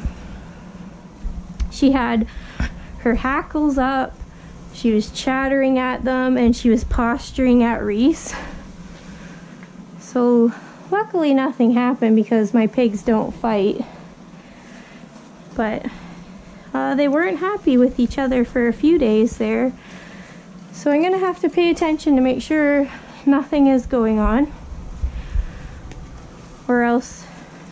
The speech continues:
I'll take one or both of them in for, like, a proper exam. Right now it seems fairly harmless 'cause there's nothing else along with it,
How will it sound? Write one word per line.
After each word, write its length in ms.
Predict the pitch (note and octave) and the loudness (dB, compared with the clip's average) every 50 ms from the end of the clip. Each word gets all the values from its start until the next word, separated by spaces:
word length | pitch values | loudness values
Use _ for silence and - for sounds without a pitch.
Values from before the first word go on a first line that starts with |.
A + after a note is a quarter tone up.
| - - | -2 2
I'll 240 | A#3+ A#3+ A#3+ A3+ | 2 4 4 2
take 380 | A3+ - - - A#3+ A#3+ - - - - - - - - - - - - - - | 0 2 2 2 2 2 -2 -12 -20 -20 -20 -20 -20 -20 -20 -20 -20 -20 -2 2
one 260 | C4 C4 C#4 C4+ C4+ | 2 4 4 4 4
or 120 | C4+ C4 | 4 4
both 280 | A#3 A#3+ B3+ B3 - - | 4 4 4 2 2 2
of 120 | D4+ B3 | 2 2
them 180 | A#3 B3+ B3 A#3+ | 4 4 6 6
in 220 | A#3+ A#3+ A#3 C4 | 6 6 6 4
for, 200 | - - B3+ A#3+ | 2 0 0 2
like, 220 | A#3 A3+ A3+ A3+ B3 | 2 2 2 2 0
a 60 | A3+ | -4
proper 560 | - - - A#3 A3 A3+ A3+ - C4 A#3+ A#3+ | -4 -2 -2 -2 -2 -2 -2 0 0 0 2
exam. 680 | B3 A#3+ A3 A3+ G#3 - B3 A#3+ B3 C4+ D#4 F4 F4+ - - - - - - | 2 2 2 0 2 2 2 4 4 2 2 0 0 -2 -6 -14 -16 -6 -2
Right 220 | D4 C#4+ D#4 D4 - | 0 0 0 2 0
now 240 | C4 B3+ B3 B3 C4 | 0 0 0 0 -2
it 120 | B3+ - | -2 -4
seems 460 | - - C4+ C4 C4 C4 C4 - - - - - - - - - - - - - - - | 0 2 4 6 6 6 4 2 -4 -16 -14 -14 -14 -12 -12 -14 -14 -14 -16 -16 -18 -6
fairly 420 | - C#4 C#4 C4 C4+ C4+ B3+ B3 | 0 2 2 4 4 4 4 4
harmless 720 | A#3+ C4 B3+ C4 C4 C#4 C#4+ D4+ E4 - - - - - - - - - - - | 4 2 2 4 4 4 4 2 0 -2 -6 -14 -16 -16 -18 -18 -20 -20 -10 -2
'cause 140 | - B3 A#3 | 2 4 4
there's 180 | A#3+ A#3 A3+ | 4 4 4
nothing 360 | C4 B3 A#3+ A#3+ - A#3+ A#3 | 4 2 0 2 2 4 4
else 480 | A#3 A#3 A#3 A#3+ - - - - - - - - - - - - - - - - - - - - - - | 6 4 4 2 0 -4 -16 -18 -20 -20 -20 -20 -20 -20 -20 -20 -20 -20 -20 -20 -20 -20 -20 -20 -10 0
along 380 | - A#3+ A#3 A#3 A#3 A#3 A3+ A#3 | 2 4 4 4 4 4 4 4
with 220 | A#3 B3 B3 - | 2 2 0 0
it, 220 | F4 F#4 F#4 - | -2 -2 0 -2